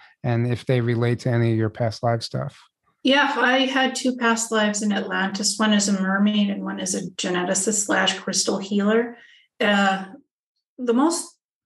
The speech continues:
Speaker 2: for me, the most traumatic one with this was the geneticist, because you had the Law One organizations and you had the Sons of Belial who were doing the genetic chimera experiments. And because of those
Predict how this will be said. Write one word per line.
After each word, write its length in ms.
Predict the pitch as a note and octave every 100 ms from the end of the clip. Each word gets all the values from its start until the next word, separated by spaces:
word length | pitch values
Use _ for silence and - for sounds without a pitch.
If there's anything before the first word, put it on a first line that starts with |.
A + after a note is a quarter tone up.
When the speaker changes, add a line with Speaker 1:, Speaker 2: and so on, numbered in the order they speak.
| _ - - -
Speaker 2:
for 220 | - C4 B3
me, 240 | C4+ D#4+
the 100 | D4+
most 240 | C4+ C4+
traumatic 440 | - B3 A3+ A#3+ B3 -
one 220 | B3 A#3+
with 140 | A3+
this 260 | A3+ G#3 -
was 280 | A3+ A3+ -
the 100 | A3
geneticist, 760 | F3+ G3+ F#3+ G#3 A3+ C4+ -
because 340 | B3+ A#3 A3+ G#3+
you 100 | A3+
had 460 | - A#3 A#3 - - _ _ -
the 340 | G#3 G#3+ G3+ G3+
Law 400 | G#3 A3+ A3+ F#3+
One 340 | G3+ B3 C#4+ B3+
organizations 960 | A#3+ C4 C4 C4 C#4 C4+ C#4+ C4 B3+
and 140 | A#3+
you 100 | G3+
had 280 | G3+ A3 A3
the 80 | A3+
Sons 320 | - A3+ A3
of 160 | G#3+ F3
Belial 720 | F#3+ F#3+ F#3+ F#3 A3 A#3+ -
who 80 | A#3
were 180 | G3+ F#3
doing 280 | G3+ A3 G#3
the 120 | F3+
genetic 540 | - G3+ F#3+ G3+ -
chimera 480 | - G#3 F#3+ F#3+ A#3
experiments. 840 | B3 - C4 C4 C#4+ D#4 E4 - - _ _ _ -
And 180 | A3 G#3+
because 340 | G#3+ G#3+ A#3+
of 180 | C4 A#3
those 640 | B3+ A#3+ A#3 A#3 A3+ -